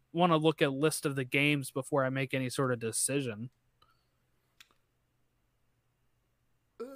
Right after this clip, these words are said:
Speaker 2: some people might not like this take, but, uh, that whole thing is pure garbage to me. Uh, uh, okay, so the, the basic one of nine ninety-nine, which you get what you get right now, is cool.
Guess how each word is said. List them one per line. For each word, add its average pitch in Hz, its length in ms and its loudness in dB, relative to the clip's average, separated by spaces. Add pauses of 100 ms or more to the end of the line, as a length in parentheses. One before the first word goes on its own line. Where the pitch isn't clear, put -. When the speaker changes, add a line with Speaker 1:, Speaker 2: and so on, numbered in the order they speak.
(320)
Speaker 2:
some - 460 -10
people 165 240 -2
might 160 240 -2
not 156 180 -4
like 147 240 -6
this 165 160 -10
take, 175 400 -8
but, 131 160 -4
uh, 127 320 -4 (640)
that 139 160 -4
whole 160 180 2
thing 156 240 -4
is 135 100 -6
pure 139 240 -8
garbage 110 720 -12 (400)
to - 120 -14
me. 101 260 -12 (920)
Uh, 185 60 -10 (1080)
uh, 220 200 0
okay, 180 200 2
so 160 160 0
the, 156 200 4
the 147 120 -2
basic 180 440 4
one 175 200 2
of 147 120 0
nine 147 180 -2
ninety-nine, 135 320 -2
which 131 220 -8
you 143 120 -10
get 147 140 -4
what 139 180 -6
you 139 100 -4
get 127 60 -2
right 127 120 -4
now, 117 160 -8
is - 80 -14
cool. - 220 -18